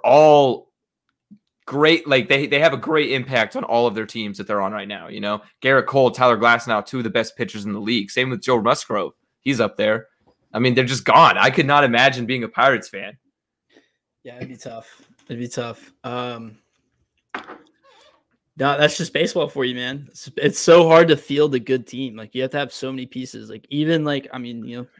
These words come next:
Speaker 2: I say it all the time. Mike Trout's probably the greatest player to ever grace the field.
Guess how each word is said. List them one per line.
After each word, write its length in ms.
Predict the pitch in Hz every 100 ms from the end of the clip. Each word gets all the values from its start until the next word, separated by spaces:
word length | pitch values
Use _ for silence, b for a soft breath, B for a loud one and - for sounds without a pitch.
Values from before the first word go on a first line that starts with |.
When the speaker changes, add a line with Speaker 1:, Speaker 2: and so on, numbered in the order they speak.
| b b
Speaker 2:
I 140 | 127
say 220 | 127 147
it 20 |
all 200 | 131 131
the 80 | 139
time. 460 | 147 160 110 - - _
Mike 200 | 143 143
Trout's 380 | - 160 151 -
probably 280 | 143 139 135
the 100 | 123
greatest 340 | 123 131 -
player 180 | 135 131
to 80 | 117
ever 160 | 131
grace 340 | 117 135 131 -
the 80 |
field. 360 | 123 135 135 104